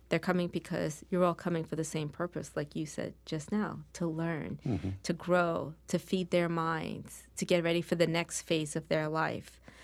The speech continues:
Speaker 1: um, which is way harder. <laughs>
Speaker 2: <laughs>
Speaker 1: And you want this,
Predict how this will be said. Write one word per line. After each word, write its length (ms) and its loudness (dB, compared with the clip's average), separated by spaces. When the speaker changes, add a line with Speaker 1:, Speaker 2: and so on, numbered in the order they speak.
Speaker 1:
um, 520 0
which 260 0
is 480 -8
way 540 -4
harder. 680 2
<laughs> 800 2
Speaker 2:
<laughs> 400 -2
Speaker 1:
And 640 4
you 200 6
want 360 6
this, 260 6